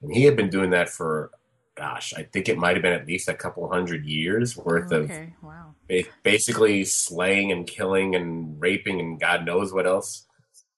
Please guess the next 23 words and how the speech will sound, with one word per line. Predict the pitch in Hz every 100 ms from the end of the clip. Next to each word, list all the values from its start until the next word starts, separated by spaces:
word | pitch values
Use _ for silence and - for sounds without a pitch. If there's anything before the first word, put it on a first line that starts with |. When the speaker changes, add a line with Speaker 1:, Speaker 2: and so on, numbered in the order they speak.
| _ _ _ _ - _ _
Speaker 1:
So | - 143
that, | 175 202 - _ -
that | 277 302 -
kinda | - 175
took | - -
a | 147
little | 139
bit | 127
of | 110
a | 98
toll | - 87 107 139
on | 147 147
him. | 170 -
<laughs> | _ _ -
Speaker 2:
Yeah. | 147 - 185 - - 151 143 151
Speaker 1:
So | 139 - - - - - - - - -
he | 147
basically | 131 123 123 135 127
became, | 117 117 113 104 104 95
like, | 92 -
this | 95 92
kind | - 92 87
of | 85